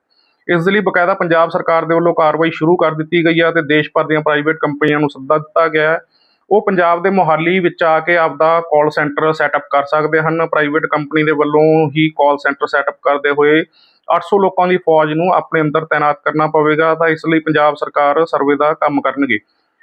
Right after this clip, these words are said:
ਪੰਜਾਬ ਸਰਕਾਰ ਦੇ ਵੱਲੋਂ ਪ੍ਰਾਈਵੇਟ ਕੰਪਨੀ ਦੇ ਨਾਲ ਠੇਕਾ ਮਾਰ ਕੇ ਸਾਲਾਨਾ ਕਰੋੜਾਂ ਰੁਪਏ ਦੀ ਅਦਾਇਗੀ ਕੀਤੀ ਜਾਵੇਗੀ। ਇਹ ਰਕਮ ਕਿੰਨੇ ਕਰੋੜ ਹੋਵੇਗੀ, ਇਹ ਜਾਣਕਾਰੀ,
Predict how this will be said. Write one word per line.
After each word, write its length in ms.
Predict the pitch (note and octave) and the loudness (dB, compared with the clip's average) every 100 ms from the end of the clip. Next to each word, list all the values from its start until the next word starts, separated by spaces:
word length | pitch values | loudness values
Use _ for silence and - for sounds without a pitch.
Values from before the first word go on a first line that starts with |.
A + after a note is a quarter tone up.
| _ - | _ -4
ਪੰਜਾਬ 360 | F3 F3 G3 | 0 2 2
ਸਰਕਾਰ 340 | G3+ G3 F#3+ F#3 | 0 0 0 2
ਦੇ 100 | F#3+ | 2
ਵੱਲੋਂ 200 | G3 G3 | 2 2
ਪ੍ਰਾਈਵੇਟ 380 | E3 E3+ F3+ | 0 0 0
ਕੰਪਨੀ 380 | - E3+ E3 F3 | 0 -4 -2 -2
ਦੇ 100 | E3+ | 0
ਨਾਲ 200 | E3+ E3+ | 0 0
ਠੇਕਾ 360 | E3+ D#3 E3+ E3+ | -2 -2 0 0
ਮਾਰ 280 | D#3+ D3+ D#3 | 2 0 0
ਕੇ 140 | E3+ | -2
ਸਾਲਾਨਾ 400 | E3 D#3+ E3 F#3 | 0 0 0 -2
ਕਰੋੜਾਂ 360 | F3 F3+ G3+ G#3 | 0 2 2 0
ਰੁਪਏ 180 | F#3 | 0
ਦੀ 120 | E3+ E3 | 0 2
ਅਦਾਇਗੀ 300 | D3 C#3+ D3 | 0 -2 -4
ਕੀਤੀ 360 | D3 C#3+ D3+ | -6 -4 0
ਜਾਵੇਗੀ। 560 | D3+ D3 D3+ D#3 D#3+ D#3+ | 0 0 -2 -2 -2 2
ਇਹ 100 | E3+ | 2
ਰਕਮ 200 | E3+ E3+ | 0 -6
ਕਿੰਨੇ 280 | - E3 F3 | -6 -4 -2
ਕਰੋੜ 280 | F3 E3+ | 2 2
ਹੋਵੇਗੀ, 340 | E3+ E3+ E3+ F3+ | 2 0 -2 -2
ਇਹ 160 | - E3 | -2 0
ਜਾਣਕਾਰੀ, 520 | D#3+ D3+ D3+ D#3 | 0 0 -2 0